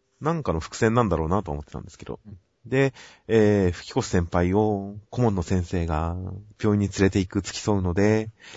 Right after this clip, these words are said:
Speaker 1: 最後の曲指揮できないので、神根くんが振りますと。振らせていただきますと。
Speaker 2: うん。<laughs> いいよな、この流れ。<laughs>
Speaker 1: もうみんなが、僕とミツさんが期待してた通りになりましたね。
Speaker 2: うん。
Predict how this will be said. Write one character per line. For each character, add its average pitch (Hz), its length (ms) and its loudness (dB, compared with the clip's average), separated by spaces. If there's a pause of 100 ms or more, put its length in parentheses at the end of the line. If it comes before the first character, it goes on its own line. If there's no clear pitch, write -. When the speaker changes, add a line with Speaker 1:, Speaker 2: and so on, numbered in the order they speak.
(100)
Speaker 1:
最 107 200 4
後 98 80 4
の 92 80 2
曲 90 200 -6
指 - 200 -2
揮 - 20 4
で 98 100 4
き 110 100 -2
な 110 80 4
い 107 80 2
の 101 100 2
で、 123 320 4 (460)
神 117 240 2
根 101 80 6
く 107 120 0
ん 98 60 4
が 98 80 4
振 - 140 -2
り 78 80 -4
ま 67 80 -4
す - 160 -8
と。 - 60 -18 (920)
振 - 140 0
ら 120 80 2
せ - 140 0
て - 100 -2
い 92 80 -2
た - 120 -2
だ 104 100 0
き - 120 -6
ま 90 80 -2
す - 160 -10
と。 - 80 -16 (240)
Speaker 2:
う 120 60 -12
ん。 92 140 -14
<laughs> - 80 -20 (1120)
い 135 200 -12
い - 20 -8
よ 139 120 -8
な、 131 180 -2
こ 120 140 -2
の 117 80 2
流 107 220 4
れ。 101 160 0 (840)
<laughs> - 800 -14
Speaker 1:
も 85 280 0
う 71 60 -6
み 98 160 2
ん 110 100 0
な 113 80 4
が、 92 140 2
僕 90 220 -6
と 139 60 0
ミ 127 120 0
ツ - 60 -8
さ 107 120 0
ん 87 40 -2
が 76 280 2
期 - 100 -14
待 110 160 2
し - 40 -14
て 101 80 -6
た 85 80 -2
通 - 180 -8
り 95 80 -6
に 78 40 -6
な 76 80 -6
り 69 60 -6
ま 73 80 -8
し - 80 -14
た - 100 -16
ね。 76 260 -8
Speaker 2:
う 113 40 -10
ん。 92 180 -10